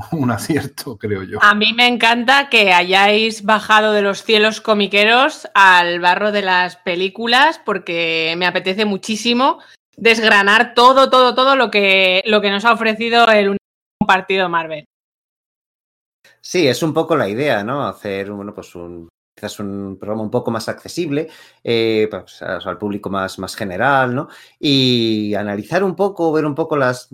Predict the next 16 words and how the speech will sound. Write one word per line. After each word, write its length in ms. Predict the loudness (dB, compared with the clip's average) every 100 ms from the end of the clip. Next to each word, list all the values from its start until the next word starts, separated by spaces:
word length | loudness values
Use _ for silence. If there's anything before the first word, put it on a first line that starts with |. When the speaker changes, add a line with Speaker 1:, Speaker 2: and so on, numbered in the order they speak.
| -14
Speaker 3:
las 180 | -10
claves 240 | -4 -4 -4
quizás 280 | -8 -6 -4
de 120 | -4
ese, 600 | -6 -6 -4 -4 -4 -8
de 100 | -6
ese 180 | -6 -2
éxito 420 | -4 -4 -8 -6 -6
que 160 | -6 -4
en 180 | -4
este 440 | -4 -2 0 0 0
comienzo 340 | 0 -2 -2
del 100 | -4
siglo 240 | -4 -2 0
veintiuno, 720 | 0 -2 -2 0 0 -2 -6
¿no? 220 | -8